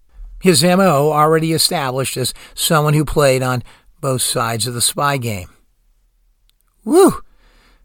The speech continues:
What a nine-year run of drama and tragedy. And all of that only to bring himself to the remarkable story of nineteen sixty-two,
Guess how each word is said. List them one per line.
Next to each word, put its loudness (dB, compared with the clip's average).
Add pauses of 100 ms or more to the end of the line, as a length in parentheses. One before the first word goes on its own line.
(160)
What -8
a -6
nine-year 0
run 2
of -6
drama 2
and -2
tragedy. -4 (1200)
And -2
all 6
of 4
that 2
only 4
to 4
bring -2
himself -2
to -6
the -2
remarkable -4
story 0
of -4
nineteen -4
sixty-two, 0